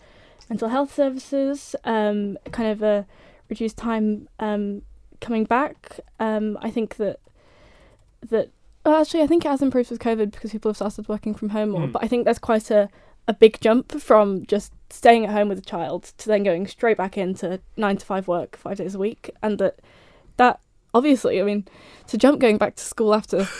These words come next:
Speaker 1: <laughs> the holidays, let alone, like, going back to work after, after having a child,
Speaker 2: Mm.
Speaker 1: I think that that was probably quite daunting for women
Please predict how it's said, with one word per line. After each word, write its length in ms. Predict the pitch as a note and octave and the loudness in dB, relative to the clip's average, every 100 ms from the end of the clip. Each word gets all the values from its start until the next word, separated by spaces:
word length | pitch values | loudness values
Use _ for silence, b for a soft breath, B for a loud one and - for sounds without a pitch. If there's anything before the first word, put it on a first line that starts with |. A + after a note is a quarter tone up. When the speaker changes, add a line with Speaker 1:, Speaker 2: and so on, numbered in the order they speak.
| - | -16
Speaker 1:
<laughs> 200 | - - | -14 0
the 80 | B3+ | 6
holidays, 480 | B3+ D4+ G#3+ F#3 - | 8 8 6 6 8
let 160 | - | 8
alone, 240 | C4 C#4 D4+ | 12 12 12
like, 180 | D#4 - | 12 10
going 220 | B3 A#3 | 8 8
back 160 | A3 A#3+ | 6 6
to 120 | G#3+ | 8
work 260 | A3 A3+ | 8 8
after, 480 | A3+ A#3 G#3+ G#3 G3 - - | 6 4 6 6 4 -2 -2
after 200 | A#3 - | -2 0
having 180 | A3 G3 | 2 2
a 60 | |
child, 500 | G3 A#3 A#3+ C2+ - | 2 4 4 4 -4
Speaker 2:
Mm. 120 | C3+ A3 | -6 -2
Speaker 1:
I 60 | - | 0
think 240 | A#3 A3 | 0 0
that 240 | G#3+ C#3 - _ _ _ _ | 0 0 -4 _ _ _ _
that 180 | - C4+ | 0 2
was 80 | C#4 | 2
probably 400 | - F#4 G#4+ F#4+ | 0 0 2 2
quite 220 | E4 C4 - | 2 0 2
daunting 460 | B3 D#4+ C#4 G3 | 4 6 4 -2
for 140 | G3+ G#3 | 0 0
women 280 | G#3 G#3 | 0 0